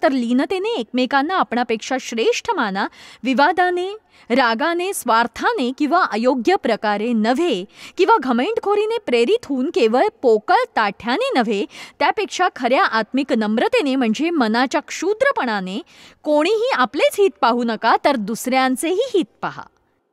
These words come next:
याचा अर्थ असा नाही स्वतःविषयी वाईट विचार करायचा, म्हणजे इतकंच की इतर लोकांबाबतीतही तुमचं मत चांगलं असावं, स्वतःचं हित न पाहता दुसऱ्यांचंही पाहावं. अशी जी चित्तवृत्ती ख्रिस्त येशूच्या ठाई नम्रपणे होती, ती तुमच्या ठाईही असो, ती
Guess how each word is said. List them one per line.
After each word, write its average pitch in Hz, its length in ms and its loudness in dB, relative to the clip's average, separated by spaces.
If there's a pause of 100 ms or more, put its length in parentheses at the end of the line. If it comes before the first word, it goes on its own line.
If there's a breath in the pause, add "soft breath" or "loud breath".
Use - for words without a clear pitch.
(140)
याचा 302 220 2
अर्थ 440 240 0
असा 381 160 -2
नाही 466 160 0
स्वतःविषयी 349 540 0
वाईट 240 280 -2
विचार 247 300 -2
करायचा, 240 360 -2
म्हणजे 320 200 -2
इतकंच 302 320 -4
की 427 100 2
इतर 254 200 -2
लोकांबाबतीतही 302 800 -2
तुमचं 349 200 -2
मत 277 220 -2
चांगलं 208 320 0
असावं, 226 280 -4
स्वतःचं 311 500 -2
हित 381 220 0
न 277 100 2
पाहता 233 340 -4
दुसऱ्यांचंही 247 600 -4
पाहावं. 427 320 -6 (500)
अशी 330 220 0
जी 403 140 4
चित्तवृत्ती 370 760 -2
ख्रिस्त 294 420 -2
येशूच्या 339 440 -2
ठाई 311 260 -4
नम्रपणे 330 520 -2
होती, 247 380 -2
ती 349 140 0
तुमच्या 269 340 -2
ठाईही 302 580 0
असो, - 320 -10 (1200)
ती 359 140 4